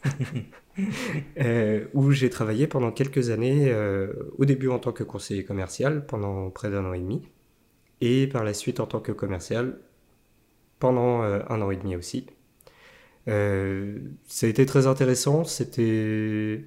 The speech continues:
bien, mais il y avait un truc qui me chiffonnait, on va dire, c'est que je venais quand même d'un cursus plutôt technique, je me retrouve dans le commerce, euh, il me manquait la partie, euh, la partie technique, c'était quelque chose qui m'intéressait vraiment fortement.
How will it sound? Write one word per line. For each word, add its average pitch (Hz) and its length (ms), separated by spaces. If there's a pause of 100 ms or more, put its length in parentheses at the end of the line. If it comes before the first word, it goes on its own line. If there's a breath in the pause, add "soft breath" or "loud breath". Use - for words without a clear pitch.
(760 loud breath)
bien, 139 360
mais 143 420
il 147 60
y 131 80
avait 120 160
un 123 100
truc 143 220
qui 139 140
me 113 500
chiffonnait, 123 460
on 139 80
va 120 100
dire, 135 200
c'est 127 200
que 107 360
je 101 160
venais 107 240
quand 110 100
même 110 160
d'un 104 100
cursus - 400
plutôt - 360
technique, 131 760
je 113 160
me 107 60
retrouve 104 320
dans 110 140
le 107 40
commerce, 120 760 (500 loud breath)
euh, 107 640
il 123 80
me 120 60
manquait 123 280
la 135 100
partie, 135 500
euh, 104 640 (600)
la 110 160
partie 117 260
technique, 117 320
c'était - 240
quelque - 220
chose 139 220
qui 120 80
m'intéressait 113 480
vraiment 113 320
fortement. - 640